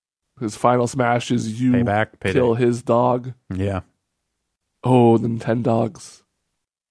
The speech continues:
Speaker 2: John Wick o-, only can play on the Nintendog stage,
Speaker 1: Yeah.
Speaker 2: and if you get too rude with the background,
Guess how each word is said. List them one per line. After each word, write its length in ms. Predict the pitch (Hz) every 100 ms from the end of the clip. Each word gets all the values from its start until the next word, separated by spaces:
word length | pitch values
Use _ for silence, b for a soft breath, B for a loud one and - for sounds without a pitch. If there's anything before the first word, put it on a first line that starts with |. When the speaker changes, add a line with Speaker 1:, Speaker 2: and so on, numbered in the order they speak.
| _ _ _ _ _ _ _ _ 117
Speaker 2:
John 280 | 107 98 101
Wick 160 | 104
o-, 100 | 117 117
only 300 | 110 104 101
can 160 | 117
play 200 | - 113
on 120 | 107
the 60 | 101
Nintendog 720 | 98 95 90 104 104 104 107
stage, 460 | - 120 107 107 110
Speaker 1:
Yeah. 160 | 131 120
Speaker 2:
and 100 | 101
if 100 | 104
you 60 |
get 180 | 98 110
too 200 | - 110
rude 360 | 98 101 104 104
with 180 | 104 -
the 60 |
background, 760 | 92 98 - 110 107 110 107